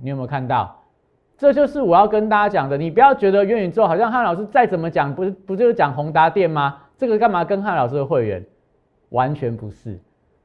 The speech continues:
我们其实锁定的产业相当的广阔，未来这一大堆的产业当中，只要跟元宇宙搭上边，市场就会给它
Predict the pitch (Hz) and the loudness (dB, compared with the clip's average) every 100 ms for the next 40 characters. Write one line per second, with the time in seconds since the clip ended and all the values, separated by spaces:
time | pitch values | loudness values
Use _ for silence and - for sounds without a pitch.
0 | _ _ 135 156 175 180 170 196 175 151 | _ _ -2 0 0 -4 -4 -6 -4 -6
1 | 143 - - 131 123 185 160 135 123 - | -8 -10 -6 -4 -2 -4 -4 -4 -6 -6
2 | 107 107 143 123 113 - 170 170 160 160 | -8 -6 -4 -6 -6 -2 -2 -2 -4 -4
3 | 151 123 - 98 95 147 139 87 - _ | -4 -6 -6 -8 -8 -4 -2 -4 -10 _
4 | _ _ _ _ - 311 269 190 151 151 | _ _ _ _ 2 6 8 8 6 4
5 | 151 - _ 302 262 208 - - 202 - | 0 -12 _ 6 6 6 -2 -10 -12 -8
6 | - 262 220 202 - 202 202 180 - 131 | 2 4 4 0 0 2 4 2 0 -4
7 | 131 175 160 156 156 156 151 143 151 _ | -4 -4 -2 -2 -2 -2 -2 -2 -6 _
8 | _ _ _ 143 139 202 180 151 165 160 | _ _ _ -8 0 2 2 2 -2 -4
9 | 147 143 127 139 131 127 127 120 117 117 | -4 -4 -4 -4 -4 -2 -4 -4 -6 -6
10 | 127 - - 254 156 127 120 175 175 104 | -6 -12 -8 -6 -4 -4 -2 -4 -2 -4
11 | 131 139 | 0 0